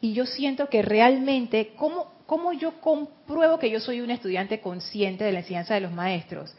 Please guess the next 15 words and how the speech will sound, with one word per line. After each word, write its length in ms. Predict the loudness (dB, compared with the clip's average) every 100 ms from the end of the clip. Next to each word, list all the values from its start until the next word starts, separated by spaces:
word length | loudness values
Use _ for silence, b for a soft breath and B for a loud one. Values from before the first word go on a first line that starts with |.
| B B B
Lo 140 | -4 2
que 100 | 4
hablábamos 400 | 6 6 4 0
en 80 | -2
la 80 |
clase 320 | -2 -2 0 -2
anterior. 520 | 0 -2 -2 -4 -6 b b b b _
Cuando 240 | 2 2
yo 100 | 0
tengo 220 | -2 -4
una 160 | -4 -4
situación 640 | -4 -4 -4 -2 -4 -4 -4
y 80 | -4
yo 120 | -2
digo, 400 | -2 -2 -4 -6